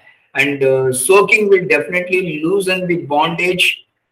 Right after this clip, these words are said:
and even it helps the phytochemicals to release into the water-soluble contents to the solvents. And that, that is a me-, method, or what is the intention behind that soaking. And definitely it will going to, uh, I mean, uh, it will even reduce the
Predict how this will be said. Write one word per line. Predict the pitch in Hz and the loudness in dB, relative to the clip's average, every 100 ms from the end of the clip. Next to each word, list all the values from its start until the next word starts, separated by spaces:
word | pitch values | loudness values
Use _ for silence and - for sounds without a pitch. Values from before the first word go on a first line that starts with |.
| - | -4
and | 147 147 | -4 -2
even | 156 165 | 0 2
it | 156 156 | 0 0
helps | 143 170 185 196 | 2 2 -2 -2
the | 160 151 | 0 2
phytochemicals | 151 156 165 165 160 160 156 | 0 2 2 0 0 -2 0
to | 160 | -2
release | 147 - 151 | 2 4 2
into | 147 151 | -2 -8
the | 151 156 151 143 143 | -2 2 2 4 4
water-soluble | 131 139 143 143 156 151 147 143 | 2 0 -2 0 -2 0 -2 -2
contents | 143 143 160 156 - - | -2 -2 -4 -4 -14 -12
to | 143 | -4
the | 147 139 131 123 | 0 2 2 0
solvents. | 120 131 143 165 190 - _ _ _ _ - | 0 0 0 0 -4 -10 _ _ _ _ -12
And | 156 135 | -8 -4
that, | 139 135 143 139 | -2 -4 -8 -2
that | 147 147 | -2 0
is | |
a | 156 151 143 | 0 4 4
me-, | 139 139 139 135 | 2 0 0 0
method, | 143 143 175 | -2 -2 2
or | 156 143 | 2 2
what | 139 | 0
is | 139 | 0
the | 147 135 139 | 0 2 0
intention | 143 170 180 170 | 0 -2 0 0
behind | 151 147 156 151 | 0 0 0 -2
that | 143 | -4
soaking. | 139 131 160 - _ _ _ _ - | -2 -2 -4 -8 _ _ _ _ -8
And | 143 | -2
definitely | 147 160 175 180 180 | 0 0 -2 0 -2
it | 156 | 0
will | 156 | -4
going | 147 151 151 | -2 -4 -4
to, | 175 202 - _ _ _ 143 | -4 -6 -8 _ _ _ -4
uh, | |
I | 135 139 | -2 0
mean, | 156 151 | -2 -2
uh, | 143 | 0
it | 139 | 0
will | 143 156 | -2 -4
even | 156 175 170 | -4 -2 -4
reduce | 143 143 180 180 175 | -2 0 4 2 2
the | 170 160 156 | 2 2 0